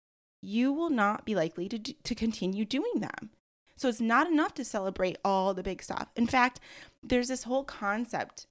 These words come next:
Like I said, I have to do another whole episode about this. I didn't know I was gonna dive all into this stuff, but I've been geeking out. I've been listening to all the neuroscience scientists out there. You know how I am. I'm a nerd over here. But anywho, um,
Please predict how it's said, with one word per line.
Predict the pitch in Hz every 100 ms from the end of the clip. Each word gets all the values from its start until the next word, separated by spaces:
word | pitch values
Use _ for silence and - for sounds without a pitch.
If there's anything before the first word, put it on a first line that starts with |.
| -
Like | 208
I | 208
said, | -
I | 170
have | 220
to | 208
do | 190
another | 180 160
whole | -
episode | 104 - - -
about | - -
this. | - - -
I |
didn't | 180
know | 175
I | 180
was | 180
gonna | 160
dive | 165 156 156
all | 151 135
into | 117 196
this | 208 220
stuff, | - 214 233
but | - 190 -
I've | 190
been | 180 175
geeking | 240 247 208 208
out. | 170 156 107 _ _ _ -
I've | 226
been | 233
listening | 220 220 214
to |
all | 180
the | 180
neuroscience | 180 175 190 180 180 - - - - -
scientists | - 185 185 196 220 208
out | 185 -
there. | 180 190
You | 202 220
know | 247
how | 254
I | 214
am. | 170 170 208 -
I'm |
a | 190
nerd | 175 135 196
over | -
here. | 180 78 - _ _ _ - - - -
But | 240 185 -
anywho, | 262 269 226 175 147 - - - _
um, | 226 208 190 180